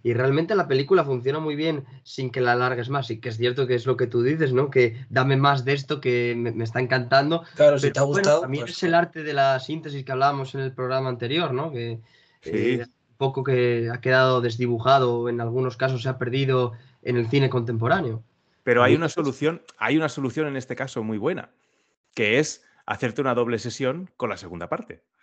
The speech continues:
Speaker 3: Claro,
Speaker 1: Con
Speaker 3: la
Speaker 1: la
Speaker 3: segunda
Speaker 1: novia de
Speaker 3: parte
Speaker 1: Frankenstein, con Elsa Lanchester, ¿eh?
Speaker 3: Eh, ahí está, con la novia de Frankenstein, del mismo director,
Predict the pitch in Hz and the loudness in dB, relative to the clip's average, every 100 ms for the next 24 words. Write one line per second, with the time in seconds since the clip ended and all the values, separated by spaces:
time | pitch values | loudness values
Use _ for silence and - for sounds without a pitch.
0 | _ _ _ - 135 123 113 120 110 113 | _ _ _ -2 2 4 4 2 2 4
1 | 127 131 123 120 151 156 147 123 127 120 | 6 8 6 4 -2 -2 -4 0 0 2
2 | 123 123 135 139 185 214 123 113 117 160 | 2 4 2 4 2 2 -2 -4 -4 -4
3 | - 113 107 117 117 - - - 123 113 | -8 -6 -4 -2 -4 -4 -6 -6 -6 -4
4 | 107 110 123 117 123 131 131 147 147 110 | -4 -4 -2 -2 -6 -6 -6 -6 -6 -6
5 | 107 123 123 123 120 143 | -6 -4 -2 -4 -4 -8